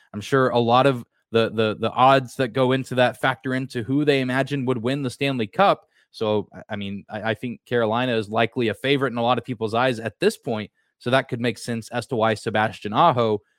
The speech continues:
could be the front runner. And then out west, I, I think right now Vegas is the favorite in the series over the Stars. So it makes sense why Jack Eichel might be drawing more votes over Roope Hintz. But if Roope Hintz continues to play at the level he's been playing,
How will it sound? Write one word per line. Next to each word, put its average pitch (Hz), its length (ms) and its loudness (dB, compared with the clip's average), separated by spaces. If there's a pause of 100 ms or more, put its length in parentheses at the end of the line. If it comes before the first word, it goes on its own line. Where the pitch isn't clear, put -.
(140)
could 131 180 0
be 123 140 0
the 110 80 -4
front 156 240 0
runner. 131 260 0
And 123 160 -4
then 120 120 0
out 120 160 2
west, 151 300 2
I, 120 100 -2
I 113 180 -6
think 131 260 -8 (320)
right 120 180 2
now 120 180 4
Vegas 117 420 0
is 120 180 -6
the 110 120 -8
favorite 139 440 0
in 135 140 -4
the 113 60 -6
series 135 420 -6
over 110 180 -2
the 101 80 -8
Stars. 151 520 0 (240)
So - 140 -8
it 90 80 -6
makes 101 200 -4
sense 104 260 -8
why 107 140 0
Jack - 320 -2
Eichel 131 400 0 (260)
might 113 160 2
be 113 80 -4
drawing 110 380 -2
more 107 160 -2
votes 107 440 -4 (280)
over 107 240 -2
Roope 101 440 -4
Hintz. - 380 -8 (800)
But 143 120 0
if 131 80 -2
Roope 202 280 0
Hintz 170 200 -6
continues 147 400 -6
to - 80 -14
play 139 180 2
at - 80 -2
the 110 60 -6
level 117 240 0
he's 110 180 -4
been 107 220 -4
playing, 139 420 0